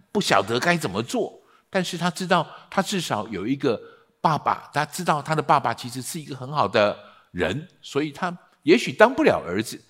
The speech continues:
他能不能回来当他的雇工呢？所以他就抱着一个忐忑的心回到家门口来。当他跟父亲说了这句话，说：“父亲，我得罪了天，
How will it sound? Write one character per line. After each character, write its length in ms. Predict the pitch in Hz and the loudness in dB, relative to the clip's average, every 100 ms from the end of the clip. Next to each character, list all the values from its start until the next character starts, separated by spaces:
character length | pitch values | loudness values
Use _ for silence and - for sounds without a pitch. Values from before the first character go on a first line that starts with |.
| _ | _
他 160 | - 175 | -4 -2
能 160 | 190 170 | 0 -2
不 80 | |
能 180 | 185 180 | -2 -4
回 320 | - - 214 | -6 -2 2
来 200 | 135 214 | 4 2
当 200 | - 135 | 2 -4
他 120 | 147 156 | -4 -6
的 120 | 120 | -6
雇 240 | - 190 117 | -6 -8 -4
工 260 | 156 170 | -4 -4
呢？ 100 | 156 - _ _ _ _ | -8 -16 _ _ _ _
所 260 | - - 147 | -10 -4 -4
以 260 | 156 101 _ _ - | -4 -8 _ _ -8
他 120 | 117 | -6
就 240 | 127 101 - _ _ _ | -4 -6 -8 _ _ _
抱 160 | 147 120 | -2 0
着 140 | 101 | -2
一 80 | 110 | -4
个 160 | 120 104 | -4 -4
忐 260 | - - 87 | -4 -6 -4
忑 120 | 135 | -4
的 120 | 98 | -4
心 280 | - 113 120 | -6 -10 -10
回 160 | - 85 | -10 -6
到 160 | 107 | -6
家 240 | - 113 104 | -4 -2 -2
门 200 | 87 110 | -4 -12
口 220 | - - | -16 -20
来。 240 | - - _ _ _ _ _ _ _ _ _ | -20 -20 _ _ _ _ _ _ _ _ _
当 160 | - 110 | -2 -2
他 400 | 104 104 104 104 - _ _ - | -2 -4 -4 -8 -16 _ _ -6
跟 280 | 95 92 92 | -6 -6 -10
父 220 | - 101 | -8 -8
亲 160 | 95 | -8
说 160 | 92 95 | -8 -6
了 80 | 80 | -8
这 140 | 78 | -12
句 120 | 78 | -12
话， 280 | 80 76 67 | -12 -12 -14
说 340 | 71 69 67 - _ _ | -14 -16 -16 -20 _ _
：“父 160 | 113 | -6
亲， 480 | 104 104 98 98 98 _ - | -4 -4 -4 -6 -12 _ -10
我 140 | 78 | -10
得 180 | - 73 | -8 -10
罪 140 | 92 | -8
了 100 | 73 | -10
天， 460 | 71 - 85 82 | -12 -10 -8 -8